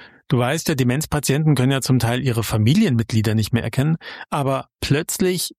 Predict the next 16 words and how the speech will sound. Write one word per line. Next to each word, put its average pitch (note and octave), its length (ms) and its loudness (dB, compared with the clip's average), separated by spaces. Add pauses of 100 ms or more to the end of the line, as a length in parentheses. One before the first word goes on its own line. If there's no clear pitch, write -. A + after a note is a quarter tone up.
(140)
komplette D3 840 0
Liedtexte C#3 880 0
aus - 240 -4
ihrer A#2 180 2
Jugend A#2+ 460 2
mitsingen. G2+ 560 -4 (1300)
Ich - 140 0
habe D#3 100 -4
das - 180 -2
bei B2 120 0
meiner A#2 260 2
Schwiegermutter A#2+ 600 2
so G#2 160 0
gemacht, C#3+ 320 -2
dass A#2 100 0
ich A#2 200 -2